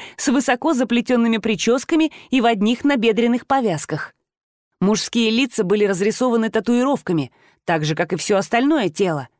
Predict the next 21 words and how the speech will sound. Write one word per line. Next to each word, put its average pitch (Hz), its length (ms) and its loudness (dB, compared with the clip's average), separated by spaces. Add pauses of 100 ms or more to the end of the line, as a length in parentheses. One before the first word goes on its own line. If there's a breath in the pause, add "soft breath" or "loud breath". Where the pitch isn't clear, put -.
(400 soft breath)
Мощные 185 520 0
торсы 240 400 0
оплетали 202 500 0
широкие 208 580 0
травяные 202 520 0
пояса. 208 520 -2 (360 soft breath)
В 147 140 -4
руках 165 400 0
они 214 160 0
держали 196 460 0
тяжёлые 202 760 0
каменные 165 600 0
биты. 156 500 -4 (540)
Маг 269 320 0
вскочил 254 500 0
на 311 200 2
ноги 202 240 0
и 208 40 6
автоматически 247 720 0
сплёл 269 380 0
защиту, 208 580 0